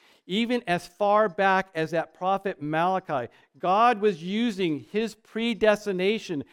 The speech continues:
as living proof of his love for his predestined people, even though they didn't feel like they were being loved.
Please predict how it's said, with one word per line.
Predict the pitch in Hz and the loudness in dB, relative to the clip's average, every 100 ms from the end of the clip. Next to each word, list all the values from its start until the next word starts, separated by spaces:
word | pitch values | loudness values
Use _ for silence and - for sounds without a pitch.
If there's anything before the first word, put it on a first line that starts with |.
| - | -6
as | 165 143 | -4 -4
living | 156 208 254 247 240 233 _ _ | 0 2 2 0 -4 -4 _ _
proof | - 240 233 - _ _ | -4 0 0 -2 _ _
of | - 175 | -2 2
his | 190 147 | 0 -2
love | 156 190 214 165 - _ | -2 2 4 2 -2 _
for | 202 156 | -4 -4
his | 170 | -4
predestined | - _ 220 226 185 180 196 190 185 165 | -8 _ -4 -4 -2 0 0 0 -6 -8
people, | 196 220 220 127 - _ _ _ _ _ | -4 -6 -4 -8 -8 _ _ _ _ _
even | 208 247 262 | -4 0 2
though | 240 240 | 4 6
they | 233 | 4
didn't | 233 233 220 | 4 2 0
feel | - 214 247 247 | -2 2 2 4
like | 214 190 | 2 2
they | 196 | 0
were | 185 | -2
being | 175 185 175 165 | 0 0 0 -2
loved. | 160 170 156 117 104 | 4 6 6 2 -6